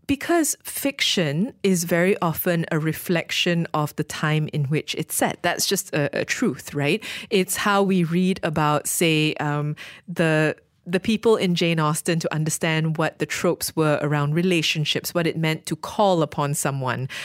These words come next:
why they go on so many walks. Like, y-, you know, you, it, it's all a part of a very specific moment in time. And so if you're writing about the noughties, if you're writing about the, the two thousands,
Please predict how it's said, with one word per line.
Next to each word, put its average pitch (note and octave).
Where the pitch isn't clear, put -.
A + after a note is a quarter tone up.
why F3
they D#3
go D#3
on D3+
so D#3+
many D#3
walks. -
Like, G3
y-, -
you A3+
know, A3
you, G3+
it, B3+
it's A3+
all B3
a F#3
part G3
of E3
a D#3+
very E3
specific -
moment E3+
in D#3
time. D#3
And G3+
so -
if A3+
you're A#3
writing G3
about D#3
the E3+
noughties, D#3
if -
you're F3
writing F3
about D3+
the, C#3
the D3+
two -
thousands, D3